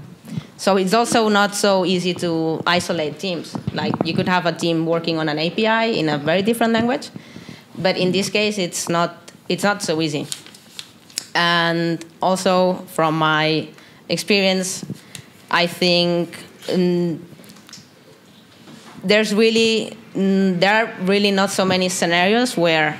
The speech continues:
I'd recommend using Meteor, because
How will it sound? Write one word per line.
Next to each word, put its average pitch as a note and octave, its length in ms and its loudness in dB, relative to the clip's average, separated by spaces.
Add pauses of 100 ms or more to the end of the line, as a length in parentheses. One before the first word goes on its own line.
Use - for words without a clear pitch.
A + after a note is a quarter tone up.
(100)
I'd E3+ 280 0
recommend D#3+ 640 0 (140)
using D#3 400 -2
Meteor, C#3+ 380 -4 (340)
because G3 340 2